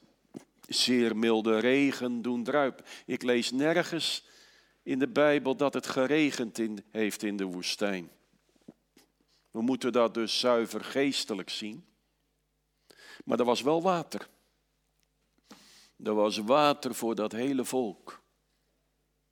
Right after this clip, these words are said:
"Ge hebt een zeer milde regen doen druipen." Als de vurige slangen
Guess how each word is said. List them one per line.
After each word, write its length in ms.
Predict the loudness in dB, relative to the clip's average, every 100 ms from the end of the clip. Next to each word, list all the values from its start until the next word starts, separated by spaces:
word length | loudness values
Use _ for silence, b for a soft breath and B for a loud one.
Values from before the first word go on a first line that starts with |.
| _
"Ge 800 | -20 -20 -20 -20 -20 -20 -10 0
hebt 160 | 2 4
een 120 | 2
zeer 720 | 2 2 6 6 6 4 2
milde 840 | 0 2 4 6 6 4 4 4 6
regen 800 | 6 4 4 0 -2 -2 -2 0
doen 520 | 2 2 2 -2 -10 b b -16
druipen." 960 | 0 2 4 4 2 0 -4 -4 -8 _ _ b b b b b b b _ _ -16
Als 200 | -10 -4
de 100 | -4
vurige 560 | 2 4 4 2 0
slangen 720 | -2 0 4 4 4 0 -4